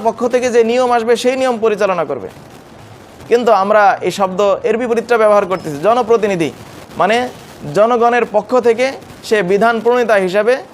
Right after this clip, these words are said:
সে সংসদে যাচ্ছে, একেবারেই উল্টা হয়ে যাচ্ছে। বিধানদাতার ক্ষেত্রে, হাকিমিয়তের ক্ষেত্রে কিন্তু আমরা উল্টা দিকে অবস্থান করতেছি। যদিও মুখে মুখে বলতেছি আল্লাহর আইন চাই,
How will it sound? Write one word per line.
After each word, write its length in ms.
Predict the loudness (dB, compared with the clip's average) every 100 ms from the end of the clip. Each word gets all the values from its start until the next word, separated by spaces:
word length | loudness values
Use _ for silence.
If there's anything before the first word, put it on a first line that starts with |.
| -16
সে 120 | -8 -4
সংসদে 380 | -2 0 0
যাচ্ছে, 300 | 0 -2 -8 -20 -20 -20 -20 -20 -20 -20 -20 -20 -20 -20 -20 -20 -20 -20 -20 -20 -10 -4
একেবারেই 440 | 0 0 2 0
উল্টা 300 | 0 0 2
হয়ে 180 | 2 2
যাচ্ছে। 320 | 0 -4 -14 -18 -20 -20 -20 -10
বিধানদাতার 580 | -2 0 2 2 2 2
ক্ষেত্রে, 360 | 0 -2 -2 -2 -6 -20 -12 -2
হাকিমিয়তের 680 | -2 0 0 0 0 0
ক্ষেত্রে 320 | -2 -2 -2 -4
কিন্তু 220 | -2 0
আমরা 260 | 0 0
উল্টা 260 | 0 0 0
দিকে 180 | 0 0
অবস্থান 380 | 0 -2 -4 -4
করতেছি। 360 | -6 -8 -20 -20 -20 -20 -2
যদিও 240 | 0 4 4
মুখে 240 | 4 2
মুখে 240 | 2 2
বলতেছি 380 | 2 2 0 0
আল্লাহর 320 | 2 4 4
আইন 240 | 2 0 0
চাই, 240 | 0 0